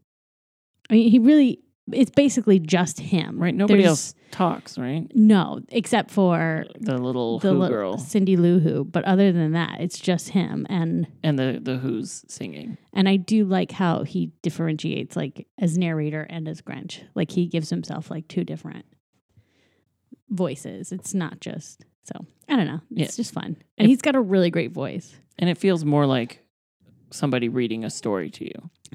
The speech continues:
Speaker 1: And it is, um, pretty much. I mean, I think there might be some slight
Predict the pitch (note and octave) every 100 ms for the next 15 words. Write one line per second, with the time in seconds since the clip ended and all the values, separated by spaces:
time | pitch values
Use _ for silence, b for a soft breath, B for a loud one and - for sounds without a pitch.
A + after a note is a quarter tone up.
0 | - - A#3 A#3+ - C4 C4+ C4 A#3 -
1 | - _ - G#3 G3+ F#3 F3 F3 F3 -
2 | _ _ _ _ _ _ _ _ _ _
3 | - F#3 _ _ _ _ _ - E4 -
4 | - F#4 F4 F#3+ G#3+ G#3+ F#3 G3 G3 G#3
5 | G3+ B3 A3+ G3+ F#3+ F#3+ F3+ F3 - F3
6 | E3 C#2+ -